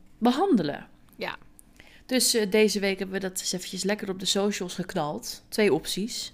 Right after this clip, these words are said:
Speaker 1: twee
Speaker 2: Ja.
Speaker 1: vragen. En, eh, de meeste stemmen gingen naar de vraag
Speaker 2: Ehm, ik, eh, durf anderen niet over mijn diagnose te vertellen.
Speaker 1: Ja, en wat
Speaker 2: Uit
Speaker 1: moet ik doen?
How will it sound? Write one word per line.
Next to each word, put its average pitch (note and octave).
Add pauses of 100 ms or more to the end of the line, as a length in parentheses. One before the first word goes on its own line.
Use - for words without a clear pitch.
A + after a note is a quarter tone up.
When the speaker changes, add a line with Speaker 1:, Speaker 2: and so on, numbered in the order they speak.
Speaker 1:
twee F3
Speaker 2:
Ja. E3
Speaker 1:
vragen. F3 (460)
En, A#3+ (220)
eh, - (440)
de G3
meeste C4
stemmen B3
gingen A#3+
naar G3+
de F#3+
vraag A3 (360)
Speaker 2:
Ehm, C4+ (120)
ik, -
eh, A#3+ (180)
durf A#3+
anderen A#3+
niet A3
over G3
mijn G3+
diagnose G3
te F#3+
vertellen. - (280)
Speaker 1:
Ja, F3
en E3
wat F3+
Speaker 2:
Uit F#3
Speaker 1:
moet F#3
ik E3+
doen? -